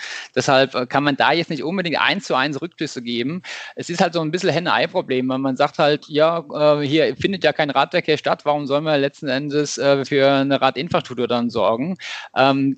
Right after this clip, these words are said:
geht so <laughs> natürlich nicht, sondern, äh, hat man nie letzten Endes eine gute Radinfrastruktur, die auch Leute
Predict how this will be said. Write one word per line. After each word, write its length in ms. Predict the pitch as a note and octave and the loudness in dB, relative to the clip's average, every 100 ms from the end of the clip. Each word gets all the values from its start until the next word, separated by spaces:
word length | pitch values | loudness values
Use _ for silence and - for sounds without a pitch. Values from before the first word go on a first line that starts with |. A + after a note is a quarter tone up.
| _ | _
geht 240 | - E3+ - | 0 0 2
so 120 | F3+ | 2
<laughs> 60 | D#3+ | 2
natürlich 540 | C3+ C#3 E3 C#3 - | 0 0 0 -2 -4
nicht, 200 | E3+ G3+ | -4 -2
sondern, 560 | D3 C#3+ C#3 C#3 C#3+ A#2 | 0 0 0 -2 -4 -6
äh, 40 | |
hat 600 | F#2+ C#3 C#3 C3+ D3 - | -2 2 2 4 2 0
man 160 | C#3+ C#3 | -2 0
nie 160 | E3+ | 0
letzten 380 | D3+ C#3 - D#3 | 2 0 0 -2
Endes 480 | B2 C3+ B2+ C3+ - | 0 0 2 0 0
eine 260 | A2+ C3 B2 | 0 0 0
gute 260 | C#3 C#3 | 0 2
Radinfrastruktur, 720 | C3 B2 C3+ C3+ - B2+ C3 | 2 0 -4 -4 -6 -6 -4
die 160 | C3+ A#2+ | 0 0
auch 100 | B2+ | 0
Leute 800 | B2+ C3+ C#3 C3+ C3 C3 B2 | -2 0 2 4 4 2 -2